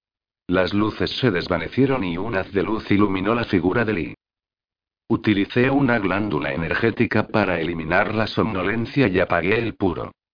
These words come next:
"Señoras y señores", diez anunció Lee en un inglés pasable, antes de continuar en maraíno, "os he reunido aquí a todos, esta noche, para hablar sobre la Tierra y lo que debería hacerse con ella. Espero y deseo que tras escuchar lo que tengo que deciros,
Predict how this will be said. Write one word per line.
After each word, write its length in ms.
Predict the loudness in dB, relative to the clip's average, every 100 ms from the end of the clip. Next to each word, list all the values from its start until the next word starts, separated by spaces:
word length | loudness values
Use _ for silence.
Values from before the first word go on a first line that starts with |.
| _ _ _ _ _ _ _
"Señoras 600 | -4 -2 0 0 0 -2
y 40 | -4
señores", 500 | -2 0 2 2 0
diez 300 | -2 0 0
anunció 440 | -2 -2 0 2
Lee 160 | 2 0
en 140 | 0
un 120 | -2
inglés 440 | -2 -2 -2 -2 -2
pasable, 600 | -4 0 0 0 -2 -6 -2
antes 420 | 0 2 2 2
de 120 | 2
continuar 640 | 2 2 4 2 2 2 0
en 100 | 0
maraíno, 640 | 2 2 2 0 -2 -6 -4
"os 200 | -2 2
he 100 | 2
reunido 520 | 2 2 0 0 0
aquí 280 | -2 0 0
a 100 | 2
todos, 520 | 2 2 2 -4 -10 -4
esta 280 | 0 0 0
noche, 420 | 0 -2 0 -2 -2 -2
para 340 | 0 2 0
hablar 300 | 0 2 2
sobre 280 | 2 2 2
la 140 | 0
Tierra 400 | 2 0 2 2
y 80 | 2
lo 140 | 0
que 140 | 0 0
debería 560 | 0 -2 0 2 2 -2
hacerse 460 | 0 -2 0 -2
con 180 | 0 0
ella. 260 | 0 -4 -10 _ _ _ _ _
Espero 480 | -4 0 0 2 2
y 60 |
deseo 440 | 2 2 2 2 2
que 120 | -2
tras 320 | 0 0 0
escuchar 500 | -2 -2 -2 2 4
lo 140 | 2 2
que 100 | 0
tengo 320 | 2 2 2
que 140 | 2
deciros, 640 | 0 2 0 2 -2 -8